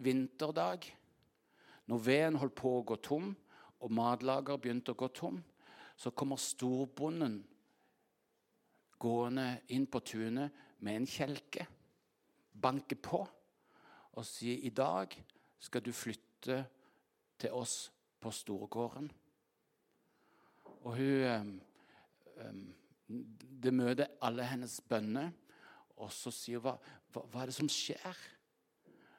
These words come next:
Hvor-, hvor-, hvorfor er det mulig?» Så sier storbonden, «Har du ikke fått det med deg?»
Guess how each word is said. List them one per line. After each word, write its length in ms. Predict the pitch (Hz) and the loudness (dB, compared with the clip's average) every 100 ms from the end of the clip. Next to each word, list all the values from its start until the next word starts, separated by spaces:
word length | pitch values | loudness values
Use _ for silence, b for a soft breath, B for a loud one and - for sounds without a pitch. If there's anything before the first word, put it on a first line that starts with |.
| B - | B -16
Hvor-, 480 | 127 135 117 156 113 | -14 -12 -10 -10 -6
hvor-, 200 | 123 165 123 | -2 -2 -2
hvorfor 300 | 135 - 143 | -2 0 -2
er 80 | 107 | -2
det 200 | 123 139 | -4 -2
mulig?» 440 | 160 170 180 185 185 _ B B B | -2 -2 -2 -4 -6 _ B B B
Så 120 | - 135 | -4 -2
sier 400 | - 135 143 143 | 0 2 2 2
storbonden, 800 | - 127 120 135 147 156 160 160 - _ _ _ _ _ - B - | 4 2 4 2 0 0 -2 -2 -16 _ _ _ _ _ -20 B -4
«Har 120 | 120 | -4
du 80 | 117 | -2
ikke 120 | 123 | -4
fått 220 | 123 - | -4 -2
det 60 | 104 | -2
med 180 | 110 | -2
deg?» 120 | 139 | -6